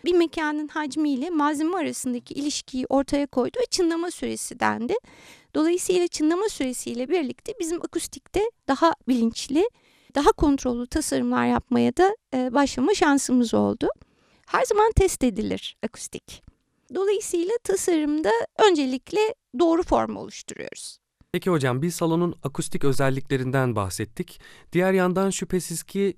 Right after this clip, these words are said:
Speaker 2: kullanılan yapı malzemeleri de ayrı bir önem taşıyor. Biraz da bu açıdan bilgi verir misiniz?
Speaker 1: Aslında enerjiyle oynuyoruz demiştim. Enerji doğrudan doğruya malzemenin davranışıyla ilgili doğru akustik yansımalarla,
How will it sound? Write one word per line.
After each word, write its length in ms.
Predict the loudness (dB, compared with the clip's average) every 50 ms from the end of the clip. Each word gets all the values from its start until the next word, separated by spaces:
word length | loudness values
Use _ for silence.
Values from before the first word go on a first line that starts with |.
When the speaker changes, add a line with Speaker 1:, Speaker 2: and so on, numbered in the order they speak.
| _ -8
Speaker 2:
kullanılan 540 | -4 -2 0 2 2 2 2 2 2 2 2
yapı 220 | 2 2 0 0
malzemeleri 680 | 0 2 2 2 2 2 0 0 2 2 2 0 0 0
de 140 | 0 -2 -2 0
ayrı 320 | 0 2 2 2 0 -2
bir 100 | -2 -2
önem 280 | -2 -2 -2 -2 -4 -4
taşıyor. 400 | -4 -6 -6 -6 -4 -6 -6 -4
Biraz 280 | -2 0 0 0 0 -2
da 160 | -4 -2 -2
bu 180 | -2 -4 -4 -6
açıdan 420 | -10 -12 -8 -6 -4 -2 -2 -2 -2
bilgi 220 | -2 -2 -2 -2
verir 160 | -2 -2 -2
misiniz? 480 | -2 -4 -6 -6 -6 -8 -8 -10 -14 -18 _ -20 -20 -20 _ _ _ -4 -2
Speaker 1:
Aslında 320 | 0 0 0 -2 -2 0
enerjiyle 600 | 0 2 2 4 4 4 2 2 2 2 4 6
oynuyoruz 560 | 6 6 6 6 6 6 4 4 2 0 -2 0
demiştim. 420 | 0 2 0 0 -2 -4 -6 -4 -2 0
Enerji 340 | 0 0 0 0 -2 -2 0 0
doğrudan 460 | 0 0 0 0 -2 -2 0 -2 -2
doğruya 280 | -2 -2 -2 -2 -2
malzemenin 600 | -2 0 0 0 0 0 0 0 0 0 -2 0 2
davranışıyla 720 | 4 4 6 4 4 4 2 0 2 2 2 4 4 4
ilgili 520 | 4 2 -2 -4 -4 0 0 0 0 0 -4 _ _ _ 4
doğru 220 | 4 6 6 4
akustik 460 | 2 0 -2 -4 -4 -4 -2 0 2
yansımalarla, 880 | 4 4 4 2 2 2 2 4 4 4 4 4 2 2 2 0 -2